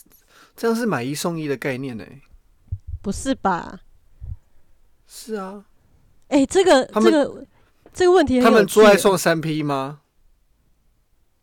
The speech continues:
Speaker 2: 哎？<laughs> 这，哎，这种很特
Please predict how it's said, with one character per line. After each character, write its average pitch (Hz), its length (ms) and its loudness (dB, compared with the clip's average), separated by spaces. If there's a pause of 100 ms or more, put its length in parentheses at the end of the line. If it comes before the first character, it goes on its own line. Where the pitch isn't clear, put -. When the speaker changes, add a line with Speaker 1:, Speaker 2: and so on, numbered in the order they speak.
(200)
Speaker 2:
哎？ 320 100 0
<laughs> 427 40 2 (2500)
这， 480 100 -6 (1800)
哎， 277 380 -6 (1200)
这 359 220 -2
种 311 200 2
很 190 360 -6
特 247 340 -4